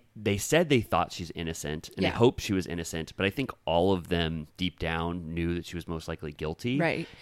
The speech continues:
Speaker 1: But
Speaker 2: She got away easier ride from her cast than Erika Jayne did.
Speaker 1: Oh, yeah.
Speaker 2: Like,
Speaker 1: They were
Speaker 2: it was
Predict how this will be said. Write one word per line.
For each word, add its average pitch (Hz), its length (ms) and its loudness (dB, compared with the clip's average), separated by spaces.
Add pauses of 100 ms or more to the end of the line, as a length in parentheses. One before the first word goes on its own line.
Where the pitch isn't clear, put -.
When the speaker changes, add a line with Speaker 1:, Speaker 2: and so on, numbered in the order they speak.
Speaker 1:
But 190 100 2
Speaker 2:
She 190 140 4
got 220 200 0
away 165 460 4 (380)
easier 170 440 2
ride 156 500 0 (100)
from 175 340 2
her 160 280 2
cast - 640 -2
than 151 340 0
Erika 160 340 2
Jayne 151 340 0
did. - 340 -2
Speaker 1:
Oh, 107 240 4
yeah. 76 300 2 (360)
Speaker 2:
Like, 160 160 4
Speaker 1:
They 104 80 6
were 95 180 6
Speaker 2:
it 90 180 2
was 190 200 6